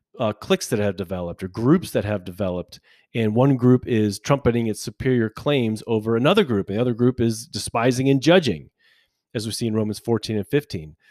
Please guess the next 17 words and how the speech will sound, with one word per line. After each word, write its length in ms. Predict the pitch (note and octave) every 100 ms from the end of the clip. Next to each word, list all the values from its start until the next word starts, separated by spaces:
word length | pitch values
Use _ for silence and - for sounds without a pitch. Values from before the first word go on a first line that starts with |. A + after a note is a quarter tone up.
| _ _
So 500 | - - C3+ B2 A#2+ - _
gospel 400 | - D#3 F3+ -
has 140 | E3 D3
gone 160 | E3
off 180 | D#3+ D#3+
the 80 | D#3+
rails, 360 | D3+ F3+ C3+ G#2
and 100 | G#2
he 140 | B2+
wants 760 | A#2 A#2 C3+ C#3+ E3 - - - _ _ _ _ -
to 100 | A#2+
get 440 | G#2 D#3 G#3+ _
there 280 | G#2 G2+ A2
to 160 | -
do 380 | A2 G2+ C#3+ D#3+
gospel 640 | C3 C#3 C#3 D#3 - C3+ B2
work, 420 | B2+ F#3+ - -